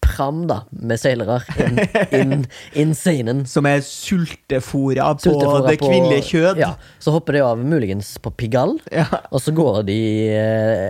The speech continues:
Speaker 1: altså, så går
Speaker 2: Mann
Speaker 1: de s-,
Speaker 2: av skafte.
Speaker 1: skul-, skulder til skulder inn på, liksom, eh, Pigalles X X X sin-, cinema.
Speaker 2: Ja.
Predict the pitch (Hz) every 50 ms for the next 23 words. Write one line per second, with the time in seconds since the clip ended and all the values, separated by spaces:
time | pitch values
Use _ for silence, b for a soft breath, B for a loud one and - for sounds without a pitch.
0 | - - - 117 123 - 143 135 135 156 147 147 - - 170 170 170 170 - 220
1 | 220 220 - 175 180 190 185 - - - 254 240 - - - - - - - 202
2 | 190 208 190 196 262 247 - 262 262 - - - 180 147 127 113 104 107 - 170
3 | - - - 147 123 110 127 143 147 - - 151 147 156 165 175 185 - - -
4 | 180 170 165 165 170 156 170 151 139 139 139 143 143 139 135 123 - 143 143 143
5 | 131 127 123 - - - 143 131 - 135 - - - 135 - - 135 120 - -
6 | - - - 135 117 113 - - 147 - - 135 131 127 - 110 - 135 113 110
7 | 139 190 220 - - 139 151